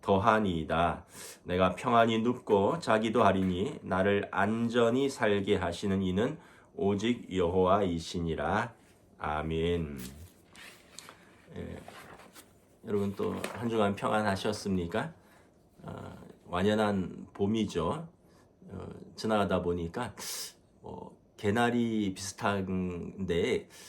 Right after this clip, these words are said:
개나리 같지는 않고 뭐 노란 가로수처럼 이렇게 피어 있는 것을 보았습니다.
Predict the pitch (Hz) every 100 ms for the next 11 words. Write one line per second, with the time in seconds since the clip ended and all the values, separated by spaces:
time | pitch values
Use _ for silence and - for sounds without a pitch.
0 | - - - - 101 139 160 151 92 -
1 | - - - 139 135 - - 190 - 123
2 | 95 - 104 95 87 92 113 123 131 127
3 | 120 120 117 - - 98 95 - - 98
4 | 113 110 - - 90 85 113 - - -
5 | - - - - - 135 110 95 87 -
6 | 85 87 82 - 80 78